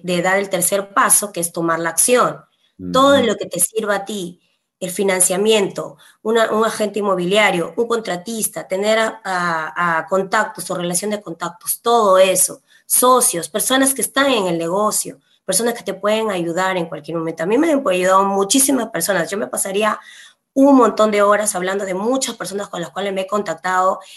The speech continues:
Speaker 1: que he llamado también, que me han dedicado una hora de su tiempo. Una de ellas es Angélica,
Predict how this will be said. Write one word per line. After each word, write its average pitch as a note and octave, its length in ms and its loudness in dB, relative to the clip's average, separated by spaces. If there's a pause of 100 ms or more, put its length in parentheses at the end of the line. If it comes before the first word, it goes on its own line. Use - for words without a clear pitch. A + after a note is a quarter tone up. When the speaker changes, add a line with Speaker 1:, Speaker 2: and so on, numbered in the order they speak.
Speaker 1:
que F#3+ 100 0
he G#3+ 180 2
llamado A3 460 4
también, F#3+ 380 -2
que F#3 80 -6
me E3+ 100 -2
han F3+ 80 -2
dedicado F3+ 480 0
una A#3+ 320 6
hora A3+ 160 4
de A3 80 2
su F3 160 -4
tiempo. G3+ 360 -2
Una G3 200 2
de F#3 60 0
ellas G3 220 -2
es G3 120 -2
Angélica, A3 800 0